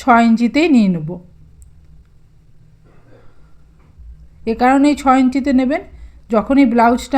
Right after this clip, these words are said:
আমি বড় করব, তখন কিন্তু আমার বডির যেহেতু চেস্টটা বড় হচ্ছে,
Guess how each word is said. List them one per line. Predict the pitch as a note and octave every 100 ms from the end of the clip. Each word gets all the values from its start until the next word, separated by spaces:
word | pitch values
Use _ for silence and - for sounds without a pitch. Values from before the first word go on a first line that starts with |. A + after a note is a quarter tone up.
| B3+
আমি | C4 A#3
বড় | A#3 B3
করব, | B3+ B3 D4+ - - - -
তখন | G3 C4+ B3
কিন্তু | B3+ A#3+ B3+
আমার | A#3+ D#4 - - - - G#3+ G3+
বডির | A3+ A3 C4 G#3+
যেহেতু | B3+ B3+ B3+ C4+ C4
চেস্টটা | B3 A3+ A3 - A#3+ G3 G#3 G3+
বড় | A3+ A3+ C4
হচ্ছে, | C4 C4